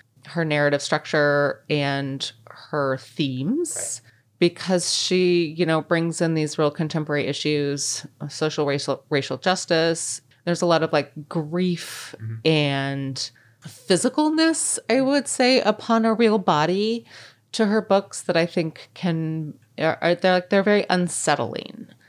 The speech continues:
Speaker 1: Um, I don't think any, I've also read, like, White is for Witching from her. Like, I don't think her books are scary as much as they're just, like, they're,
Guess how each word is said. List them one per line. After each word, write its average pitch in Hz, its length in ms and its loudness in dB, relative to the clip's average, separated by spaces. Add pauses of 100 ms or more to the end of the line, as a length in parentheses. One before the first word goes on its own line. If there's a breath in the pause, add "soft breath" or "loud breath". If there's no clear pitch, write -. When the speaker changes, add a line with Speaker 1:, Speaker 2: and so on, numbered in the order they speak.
(260 soft breath)
Speaker 1:
Um, 151 320 -2
I 175 80 2
don't 185 300 -2
think 185 280 -4
any, 170 460 -2
I've 160 180 0
also 165 240 -2
read, 151 160 -2
like, 147 140 -6
White 147 160 0
is 147 100 -4
for 143 140 -6
Witching 151 440 -4
from 151 180 -8
her. 151 200 -4
Like, 147 160 -4
I 175 60 0
don't 208 140 -2
think 262 120 -4
her 240 100 0
books - 380 -6
are 151 320 0 (540 loud breath)
scary 180 1120 -2
as 160 200 0
much 160 260 -2
as 175 220 -2
they're 156 320 0
just, - 460 -4 (760)
like, 160 220 -4
they're, 165 360 0